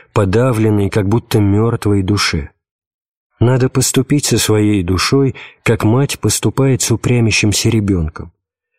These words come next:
Она сажает его на колени и рассказывает ему сказку. Сначала ребёнок слушает невнимательно,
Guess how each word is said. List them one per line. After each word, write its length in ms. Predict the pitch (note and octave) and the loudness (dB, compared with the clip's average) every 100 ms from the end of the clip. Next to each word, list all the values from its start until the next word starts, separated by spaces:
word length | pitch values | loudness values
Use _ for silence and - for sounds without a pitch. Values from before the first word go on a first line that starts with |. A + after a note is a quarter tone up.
| _ | _
Она 220 | - B2+ E3 | 0 2 2
сажает 580 | - B2 A2 D#3 B2 | 0 0 2 0 0
его 280 | G#2+ G#2 G#2 | 0 0 2
на 120 | G2+ | 0
колени 560 | F#2 G#2 A2 D3+ D3+ B2 | 0 0 0 2 2 2
и 40 | |
рассказывает 720 | G#2+ G2+ - C#3+ D3 C3 A#2+ A2 | 0 -2 -2 0 0 2 0 0
ему 260 | G2+ G#2+ | 0 0
сказку. 640 | A#2 - G#2 F2 - - - _ _ _ _ _ _ - | 0 -2 -2 -2 -4 -12 -20 _ _ _ _ _ _ -6
Сначала 500 | - A#2 - E3+ D#3+ | 0 2 2 2 2
ребёнок 460 | A#2 G2 C#3 C3 | 2 2 2 0
слушает 600 | - - B2+ - B2+ A#2 | -2 -2 -2 0 -2 0
невнимательно, 880 | A#2 A2+ G#2+ G#2+ G2 D#2+ - D#2+ C#2+ | 0 0 2 2 0 -2 -4 -8 -8